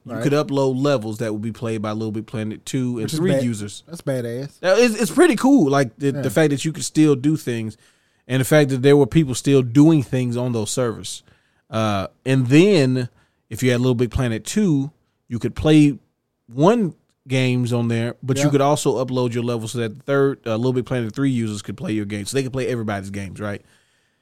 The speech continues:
Speaker 1: So Little Big Planet one servers were taken down, but because they're interconnected, it took down the other two servers. And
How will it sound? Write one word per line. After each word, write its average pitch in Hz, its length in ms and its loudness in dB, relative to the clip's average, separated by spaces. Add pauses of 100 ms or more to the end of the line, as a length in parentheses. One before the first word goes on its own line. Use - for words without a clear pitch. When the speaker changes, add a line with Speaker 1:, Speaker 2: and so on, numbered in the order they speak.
(220)
Speaker 1:
So - 180 2
Little 165 200 8
Big 190 160 -4
Planet 170 300 2
one 160 280 2
servers 123 420 0
were 110 120 -6
taken 113 360 -4
down, 101 420 -8 (200)
but 120 160 -8
because 160 320 0
they're 151 200 4
interconnected, 147 920 -2
it 127 220 -4
took 127 260 0
down 120 300 -4
the 110 180 -6
other 123 220 -2
two 107 220 -10
servers. 92 600 -8 (840)
And 110 580 -4